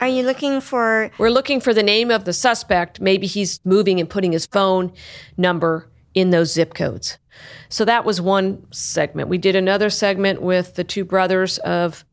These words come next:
Speaker 2: Keith Harrington to talk about the D N A stuff that they changed the world on. We did one with some of the rape victims to talk about the advocacy work they now do. So it was just more about stuff that's not the typical mainstream conversation. It's about
Speaker 1: The ripple effect.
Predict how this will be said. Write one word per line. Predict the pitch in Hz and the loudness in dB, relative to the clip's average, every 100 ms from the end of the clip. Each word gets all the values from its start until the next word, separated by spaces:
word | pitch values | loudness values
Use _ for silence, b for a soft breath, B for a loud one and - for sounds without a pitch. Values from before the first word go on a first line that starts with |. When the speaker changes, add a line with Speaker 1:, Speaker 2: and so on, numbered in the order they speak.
| - | -12
Speaker 2:
Keith | - 180 | -6 -4
Harrington | 214 226 214 190 180 | 0 2 0 -2 -6
to | 160 | -6
talk | 190 170 180 | -4 -4 -4
about | 175 170 160 - - | -2 -2 -2 -8 -8
the | 160 | -6
D | 170 | -2
N | 175 | -2
A | 190 202 | 0 -2
stuff | - 165 156 | -2 -6 -6
that | 165 - | -8 -4
they | 165 | -6
changed | 151 - 165 165 | -4 -4 -4 -4
the | 170 | -4
world | 156 165 151 | -2 -2 -2
on. | 147 127 135 | -4 -6 -4
We | 160 | -2
did | 165 | -2
one | 151 165 170 | 0 0 -2
with | |
some | - 175 | -4 -2
of | 180 | -2
the | |
rape | 180 226 220 | 2 2 2
victims | 175 - 160 156 | -4 -2 -4 -4
to | - | -8
talk | 175 151 | -4 -6
about | 165 165 - | -2 -4 -4
the | - - | -6 -2
advocacy | - 240 196 175 - 160 | -2 -2 -4 -4 -4 -4
work | 151 - | -4 -4
they | 131 | -4
now | 151 147 | -2 -4
do. | 147 - - - B B B | -4 -8 -8 -12 B B B
So | - | 2
it | 269 | 4
was | 320 - | 2 0
just | - 370 - | -2 -2 -2
more | 285 320 339 | -2 2 2
about | 254 214 202 - - | 2 2 2 -2 -8
stuff | - 233 226 - | -2 -2 0 -2
that's | 202 202 | -2 -2
not | 208 214 226 - _ - | -2 0 0 -2 _ -6
the | |
typical | 185 240 240 233 202 | 0 0 0 0 2
mainstream | 180 185 202 - 220 190 | 2 2 0 -2 -2 -2
conversation. | 190 202 190 180 - 180 190 220 208 | -2 -2 -2 -2 -2 -2 0 -2 -2
It's | 196 190 190 | -4 -2 -2
about | 190 180 180 - _ | 0 2 0 -2 _
Speaker 1:
The | 226 | -2
ripple | 233 277 330 196 | 0 0 2 0
effect. | - - 175 - | -4 -8 -8 -12